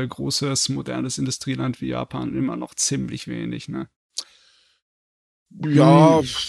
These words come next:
Speaker 2: dementsprechend fordert auch, äh, die größte japanische Wirtschaftslobby, dass, ähm, die Einreisebeschränkungen weiter gelockert werden und mehr Menschen einreisen dürfen, denn für die Wirtschaft reicht das definitiv nicht aus.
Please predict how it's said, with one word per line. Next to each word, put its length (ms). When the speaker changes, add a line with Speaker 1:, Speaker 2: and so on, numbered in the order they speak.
Speaker 2:
dementsprechend 640
fordert 340
auch, 440
äh, 240
die 120
größte 280
japanische 460
Wirtschaftslobby, 640
dass, 420
ähm, 540
die 80
Einreisebeschränkungen 800
weiter 240
gelockert 360
werden 160
und 120
mehr 320
Menschen 300
einreisen 420
dürfen, 220
denn 120
für 80
die 120
Wirtschaft 340
reicht 200
das 120
definitiv 480
nicht 200
aus. 260